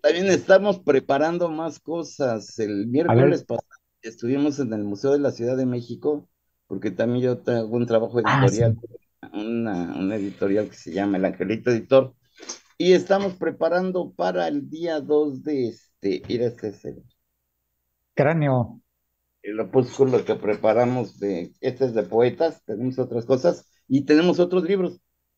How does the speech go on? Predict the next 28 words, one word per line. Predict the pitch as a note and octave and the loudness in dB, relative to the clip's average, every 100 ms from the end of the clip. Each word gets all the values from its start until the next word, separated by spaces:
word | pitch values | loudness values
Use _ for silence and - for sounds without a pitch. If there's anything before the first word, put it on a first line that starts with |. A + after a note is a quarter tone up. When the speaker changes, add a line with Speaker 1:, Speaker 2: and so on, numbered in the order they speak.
| _ _ | _ _
Speaker 1:
pero | - E3 E3 D#3+ | -2 -2 0 -4
para | - F#3 F#3 F3+ | -2 0 2 0
el, | E3+ E3 D#3+ D#3 | 0 -4 -10 -6
eh, | E3 D#3+ | -4 -4
dos | D3 D3 F#3 F3+ | -4 0 0 -2
de | E3+ F3+ | -4 -2
noviembre | D#3+ C#3+ C#3 B2+ D#3 F#3 F#3 F3+ F3+ F3+ | -2 -2 -4 -6 -4 -2 0 0 0 0
vamos | F3 E3+ E3+ | -2 -4 -6
a | D#3 | -8
hacer | C#3+ D3+ D#3+ | -8 -6 -6
una | E3 C#3+ | -4 -4
ofrenda, | A#2+ - C#3+ D3+ D3+ D3 D3 C#3+ _ _ _ _ - | -4 -2 2 6 6 6 2 -2 _ _ _ _ -2
que | B2 | 2
va | C3+ | 2
a | C3+ | 2
ser | D3 B2+ | 0 -2
la | C3 A#2+ | 0 -2
ofrenda | A#2 B2+ C#3 C#3+ C#3 | -2 -4 0 -2 -2
cultural, | A#2 G2 G2 A2 C#3+ - | -8 -6 -4 -2 -2 -4
ahora | A#2 B2+ | -4 -4
sí | B2+ | -6
que | B2 | -6
para | C3 A2+ G2 | -4 -2 -2
los | G2 | -2
muertos | G#2 A2+ B2 C#3 G2+ | 0 -2 0 -4 -2
de | |
la | G2 E2 | -4 -2
contracultura. | F2+ D#2+ F2 D#2 D#2+ F2 G#2 A2+ | -4 -2 -4 -4 -12 -6 -4 -4